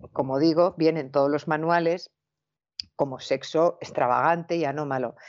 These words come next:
Entonces ellos utilizan una narrativa, una semántica en su descargo y que dicen, bueno, pues que esto es un juego,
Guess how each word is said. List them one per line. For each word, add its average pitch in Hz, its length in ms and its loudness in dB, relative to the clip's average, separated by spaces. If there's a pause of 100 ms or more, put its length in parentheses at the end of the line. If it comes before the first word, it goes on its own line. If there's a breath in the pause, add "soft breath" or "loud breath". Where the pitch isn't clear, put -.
(140)
Entonces - 340 -2
ellos 208 340 0
utilizan 170 500 0
una 170 200 0
narrativa, 170 680 2
una 165 160 -2
semántica 175 720 0
en 156 140 -6
su - 140 -8
descargo 147 720 0
y 180 80 -4
que 196 160 0
dicen, 143 440 0
bueno, 180 340 0
pues - 160 -20
que 131 100 -2
esto 123 200 -6
es - 80 -14
un 127 120 -4
juego, 196 640 2